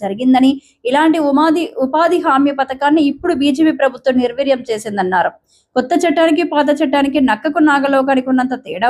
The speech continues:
ఉందని, మాన్రేగా చట్టంలో పనులు గ్రామ ప్రజలకు నిర్ణయాధికారం ఉండేదని, గ్రామాలకు ఏం కావాలో గ్రామ సభలు నిర్ణయం తీసుకునేవి, కానీ మోదీ తెచ్చిన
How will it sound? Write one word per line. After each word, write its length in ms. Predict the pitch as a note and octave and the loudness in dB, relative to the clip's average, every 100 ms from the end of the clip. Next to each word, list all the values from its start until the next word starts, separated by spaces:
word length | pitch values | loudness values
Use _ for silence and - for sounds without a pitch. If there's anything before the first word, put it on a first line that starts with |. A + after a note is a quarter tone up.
| B3 | 0
ఉందని, 240 | A#3+ B3+ D4 - _ A#3 | 0 0 0 -4 _ -4
మాన్రేగా 480 | A#3+ C#4+ D#4 E4+ E4 E4 C#4+ - | 0 2 2 2 2 0 -2 -4
చట్టంలో 420 | C#4 C#4 C#4+ C#4+ D4 C#4 | -4 0 2 2 2 0
పనులు 220 | B3+ C#4+ A#3+ | 0 0 0
గ్రామ 180 | A3+ B3+ B3 | 0 0 -2
ప్రజలకు 500 | A#3+ C#4 C#4+ C4+ D4+ B3+ - _ A#3 | -4 -2 -4 -2 -4 -4 -10 _ -4
నిర్ణయాధికారం 840 | B3 C#4 D#4+ D#4+ D#4 - D4 C4+ C4 B3 | 2 4 4 4 2 0 0 -2 -2 -4
ఉండేదని, 400 | A#3+ B3+ B3+ C4+ C4 _ _ A3 | -2 -2 0 0 -2 _ _ -2
గ్రామాలకు 560 | C4+ E4 F4+ F4 E4 D#4 B3+ | 0 2 2 2 0 0 2
ఏం 100 | C#4+ E4+ | 0 0
కావాలో 340 | D#4 C#4 C4+ C4+ | 0 0 0 0
గ్రామ 240 | B3+ A#3+ C#4 | 0 0 0
సభలు 240 | C#4 C4 B3+ A3+ | -2 0 0 -2
నిర్ణయం 320 | A3+ C4 C#4+ C4 | -2 0 0 -2
తీసుకునేవి, 520 | B3+ - A#3+ A#3+ A3+ A#3+ | -8 -8 -6 -4 -2 0
కానీ 200 | C4 C4 C4+ _ _ A3 A3+ | 2 0 -2 _ _ -6 0
మోదీ 260 | B3+ C4+ D4 C#4+ C4+ - - | 2 4 4 2 -2 -14 -2
తెచ్చిన 340 | B3 B3 C#4+ | -2 0 0